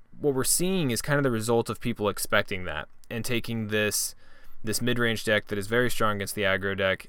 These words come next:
and, I mean, it's just, it's so consistent that it can do the same thing every time, making it effective against other mid-range decks.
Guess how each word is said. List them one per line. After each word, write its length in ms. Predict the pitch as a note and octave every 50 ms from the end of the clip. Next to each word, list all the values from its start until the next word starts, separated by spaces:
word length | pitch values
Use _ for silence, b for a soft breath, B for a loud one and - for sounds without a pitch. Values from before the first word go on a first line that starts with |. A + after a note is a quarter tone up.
| - - -
and, 600 | G#2+ G#2+ G#2+ G#2 G#2 G#2 G2+ G2+ G2+ G2+ G2 F#2 - b b b b - - - - - - - - - - - - - - - - - -
I 60 | C3
mean, 180 | B2 B2 A#2+
it's 160 | A#2+ A#2 - -
just, 260 | B2+ A2+ - - - -
it's 140 | B2 -
so 180 | - - D3 C3+
consistent 680 | - C3+ A2+ - - C#3 E3 - - A#2 G2+ F#2 - - - -
that 300 | F#2+ G#2+ G#2 G2+ G2+ F#2+ -
it 140 | - A2 G#2+
can 160 | - A#2 G#2+
do 160 | G2+ G#2+ G#2
the 60 | G2+ F#2+
same 260 | - - A2+ A2+ G#2+
thing 280 | - A#2 G#2+ G#2 G2+
every 220 | - G#2 G#2 G#2+ F#2+
time, 380 | - A2 A#2+ C3+ C3 A2+ G#2+ - b b b b b b b b b b b - -
making 340 | G#2 G#2+ A2 G#2+ - A#2 A2+
it 80 | A2
effective 340 | G2+ - A2+ G#2 G2 - F#2+
against 200 | G2 G2 F#2 -
other 180 | G#2 G2+ A2 G#2+
mid-range 380 | A2 A2 G#2+ A2 G#2+ G#2+ -
decks. 440 | - A2 G#2+ G2+ G2+ G2+ - - -